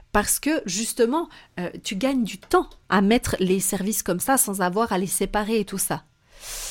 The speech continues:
Et c'est là qu'en fait, j'ai réalisé que finalement, la vérité, hein, c'est, c'est, c'était ma vérité.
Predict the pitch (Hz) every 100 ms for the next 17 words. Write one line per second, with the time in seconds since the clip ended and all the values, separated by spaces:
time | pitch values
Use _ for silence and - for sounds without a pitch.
0 | - - - - 311 - 370 427 427 269
1 | 359 359 - 180 254 320 277 202 170 -
2 | - - - - - - - 240 - -
3 | 311 294 269 226 214 - 170 170 214 220
4 | 214 - 214 - _ _ _ _ _ _
5 | - 160 165 - - - - - - -
6 | - _ _ _ _ - 196 220 214 262
7 | 240 226 240 254 277